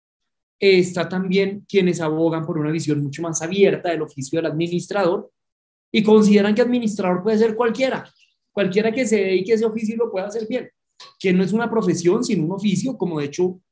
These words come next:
un poco así lo contempla el ordenamiento jurídico, y que no debe haber restricciones. Y frente a estas dos posturas, este proyecto de ley se para en un punto medio. Un punto medio en donde ni nos la jugamos por requisitos excesivos,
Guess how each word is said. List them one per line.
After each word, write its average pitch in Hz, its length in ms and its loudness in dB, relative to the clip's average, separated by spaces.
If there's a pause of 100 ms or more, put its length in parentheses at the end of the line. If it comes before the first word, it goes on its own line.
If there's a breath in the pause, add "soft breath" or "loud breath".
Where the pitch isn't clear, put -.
(120)
un 170 140 -10
poco 180 240 -4
así 185 140 2
lo 180 120 -2
contempla 165 460 -6
el 180 60 -4
ordenamiento 170 440 -4
jurídico, 185 520 -4 (440)
y 214 140 0
que 202 120 4
no 185 160 6
debe 185 180 2
haber 175 200 0
restricciones. - 880 -8 (540)
Y 226 80 2
frente 220 280 4
a 233 40 6
estas 226 200 0
dos 240 200 2
posturas, 214 520 2
este 202 220 -2
proyecto 156 460 -4
de 175 80 -2
ley 143 120 -2
se 175 180 -4
para 180 280 -4
en 170 100 -6
un 156 140 -6
punto 151 260 -8
medio. - 160 -16 (1080)
Un 202 180 4
punto 208 300 6
medio 208 280 6
en 214 80 2
donde 185 400 2
ni 202 160 4
nos 202 220 4
la 185 100 0
jugamos 185 380 -2
por 214 180 -4
requisitos 185 540 -6
excesivos, 214 640 -2